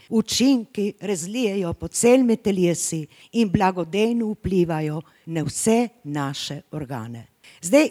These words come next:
jaz vam ne znam točno povedati, kako se ta točka kliče.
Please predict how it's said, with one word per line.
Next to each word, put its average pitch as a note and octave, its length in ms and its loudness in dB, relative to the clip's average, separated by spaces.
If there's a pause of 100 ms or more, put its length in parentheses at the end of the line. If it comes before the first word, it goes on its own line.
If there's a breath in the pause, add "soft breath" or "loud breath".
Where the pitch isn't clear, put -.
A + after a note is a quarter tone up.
jaz B3 260 4
vam G3+ 160 -2
ne E3+ 100 -6
znam A3 320 -2
točno G3 500 2
povedati, E3 440 2
kako G3 260 -8
se F3 140 -4
ta D#3 160 -8
točka D#3+ 460 -4
kliče. D3 540 -2